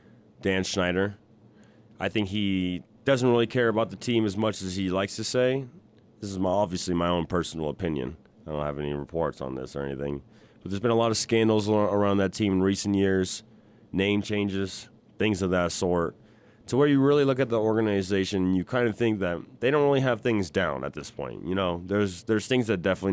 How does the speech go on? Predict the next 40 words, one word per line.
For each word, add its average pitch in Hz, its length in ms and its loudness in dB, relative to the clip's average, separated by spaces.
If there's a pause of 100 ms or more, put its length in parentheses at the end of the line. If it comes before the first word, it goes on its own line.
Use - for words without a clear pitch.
need 95 60 4
to 87 80 0
be 90 80 2
worked 92 400 0
on. 92 340 0 (140)
I - 60 -6
love 110 400 0
Ron 101 240 2
Rivera. 98 520 0 (880)
Best 117 300 -2
wishes 104 340 2
to 92 120 -2
him. 98 420 2 (680)
Cancer 110 340 0
survivor. 90 520 0
That 90 100 2
was 90 180 0
an 92 60 0
amazing 92 360 2
story, 90 420 0
you 90 80 0
know, 85 440 0
and 80 580 -2 (180)
I 101 120 -2
love, 98 260 0 (100)
I 90 120 -4
actually 110 280 0
do 101 160 -2
like 87 200 0
Carson 85 420 -2
Wentz 82 200 -4
a 80 40 -4
lot. 80 300 0 (840)
I - 80 -2
don't 107 180 0
think 101 220 -2
he's 92 220 -2
a 95 60 0
great 90 260 0
talent, 87 440 0